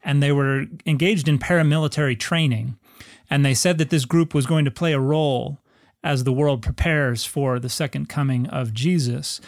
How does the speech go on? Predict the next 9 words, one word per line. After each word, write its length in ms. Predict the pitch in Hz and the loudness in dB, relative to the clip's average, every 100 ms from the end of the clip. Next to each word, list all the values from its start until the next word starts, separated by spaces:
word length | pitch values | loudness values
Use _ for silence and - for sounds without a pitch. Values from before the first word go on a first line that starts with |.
| - - _ | -20 -20 _
And 480 | 147 135 135 135 139 | -2 0 2 0 -2
I 540 | 147 147 151 143 131 147 _ _ _ _ _ - | -2 0 0 0 -2 -6 _ _ _ _ _ -2
referred 420 | 170 - 226 180 | 0 2 0 2
to 100 | 170 | 2
this 220 | 165 - | 2 2
as 140 | 139 131 | 0 0
a, 140 | 127 | -2
as 220 | - 135 | -2 0
a 140 | 120 | 0